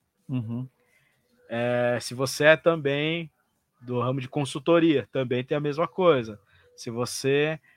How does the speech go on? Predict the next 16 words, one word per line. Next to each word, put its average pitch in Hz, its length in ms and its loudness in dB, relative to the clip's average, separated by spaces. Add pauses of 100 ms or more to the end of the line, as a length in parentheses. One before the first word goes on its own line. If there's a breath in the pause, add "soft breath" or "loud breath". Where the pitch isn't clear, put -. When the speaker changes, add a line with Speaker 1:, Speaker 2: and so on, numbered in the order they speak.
(120)
Speaker 2:
é 135 160 0
da 135 140 6
área 139 200 8
de 139 80 -6
representação 151 720 -2
comercial, 151 800 0 (240)
também 120 360 -2
tem 127 140 -6
a 127 40 -4
mesma 131 300 -6
coisa. 135 440 0 (260)
Então 117 120 -8
você - 200 -12
tem 139 160 -6
que 139 100 -10
estudar, 170 640 0